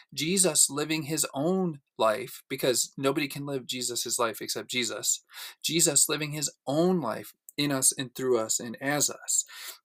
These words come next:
This, this, this, <sighs> again, Romans six thirty-three, it says, "The free gift of God is eternal life through Christ Jesus our Lord."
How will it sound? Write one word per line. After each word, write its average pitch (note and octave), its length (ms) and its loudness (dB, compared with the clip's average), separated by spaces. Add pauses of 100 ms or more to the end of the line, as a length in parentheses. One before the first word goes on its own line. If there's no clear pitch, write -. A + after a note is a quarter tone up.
(600)
This, D#3+ 440 4
this, E3 440 6
this, - 500 4 (160)
<sighs> - 520 -6
again, C#3+ 300 2
Romans C3+ 360 2
six - 200 0
thirty-three, C#3 420 -2
it A#2+ 100 -2
says, A2+ 280 2 (340)
"The C3+ 100 2
free F3 520 0
gift E3 280 2
of D#3+ 140 2
God B2 380 4 (320)
is B2+ 160 2
eternal D#3+ 440 2
life B2 360 4 (100)
through F3 440 6 (100)
Christ - 360 2
Jesus B2+ 360 2
our A#2+ 180 -2
Lord." A2 420 -6